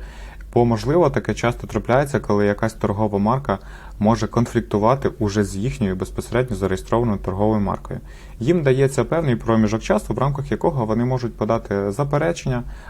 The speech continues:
або ж апеляцію, це також, е, одне й те саме, на вашу торгову марку.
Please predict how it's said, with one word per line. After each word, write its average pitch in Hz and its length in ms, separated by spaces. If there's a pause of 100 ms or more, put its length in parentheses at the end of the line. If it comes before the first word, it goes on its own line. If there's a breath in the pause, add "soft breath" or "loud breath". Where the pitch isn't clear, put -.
або 139 180
ж - 160
апеляцію, 113 640 (440 loud breath)
це - 140
також, 101 420
е, 98 140 (220)
одне 110 200
й - 20
те 110 100
саме, 101 360 (500 loud breath)
на 101 160
вашу 131 280
торгову 104 400
марку. 98 400